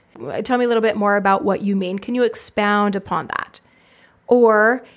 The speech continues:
"Hey, thanks so much for commenting on my post. I wanted to have, I have a follow-up question for you about that that I didn't think was appropriate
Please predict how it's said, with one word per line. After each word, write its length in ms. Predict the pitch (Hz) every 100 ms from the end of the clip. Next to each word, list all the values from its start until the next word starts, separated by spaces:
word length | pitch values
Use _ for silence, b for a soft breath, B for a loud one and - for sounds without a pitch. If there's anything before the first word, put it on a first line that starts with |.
| B B -
"Hey, 320 | 277 302 311
thanks 340 | 302 214 214
so 120 | - 196
much 300 | 233 247 -
for 180 | 202 185
commenting 440 | 196 185 185 202
on 160 | 185 190
my 160 | 185
post. 540 | 185 240 247 247 - B B B -
I 100 | 226
wanted 360 | 214 208 208 208
to 120 | 233
have, 260 | 214 202 -
I 80 | 208
have 200 | 208 190
a 60 | 190
follow-up 500 | - 392 320 208 -
question 460 | 190 185 - 196
for 140 | 190 190
you 160 | 190
about 340 | 190 185 185 -
that 260 | 190 202 214
that 80 |
I 100 | 202
didn't 220 | 196 196 202
think 200 | 202 208
was 100 | 196
appropriate 840 | 196 277 330 277 208 180 214 -